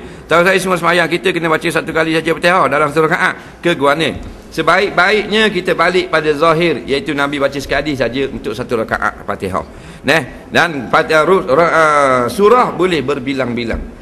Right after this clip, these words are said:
Neh, boleh nak baca tiga surah, empat surah, sepuluh surah. Kerana Nabi pernah semayang sunat, baca empat surah satu rakaat. Neh,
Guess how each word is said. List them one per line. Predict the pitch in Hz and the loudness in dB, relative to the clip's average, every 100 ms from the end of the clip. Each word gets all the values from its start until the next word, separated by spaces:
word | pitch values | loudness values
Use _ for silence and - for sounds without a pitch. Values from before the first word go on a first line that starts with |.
| - - | -20 -2
Neh, | 160 135 - - | -2 -2 -10 -12
boleh | - 175 147 | -2 0 2
nak | 147 | 0
baca | 139 147 | -2 -4
tiga | 147 135 143 | -6 -6 -6
surah, | 143 143 135 | -2 0 0
empat | - 110 | -2 -2
surah, | 147 135 | -2 -2
sepuluh | 127 143 135 | -2 -2 -2
surah. | 131 143 147 - - - - - | -2 0 0 -2 -6 -14 -20 -2
Kerana | 123 135 131 | 0 2 2
Nabi | 135 | 0
pernah | 131 131 127 | -2 0 0
semayang | 107 127 127 | 0 0 0
sunat, | 127 143 170 - - - - | -2 0 0 -2 -12 -18 -6
baca | 107 117 139 175 175 - 110 | 0 0 2 4 2 0 -4
empat | 127 151 - - | -2 0 0 2
surah | 156 151 - - | 4 4 2 -2
satu | 120 117 113 110 | -4 -2 2 2
rakaat. | 98 90 - - - - - - | 2 -4 -6 -14 -16 -18 -18 -2
Neh, | 131 | 0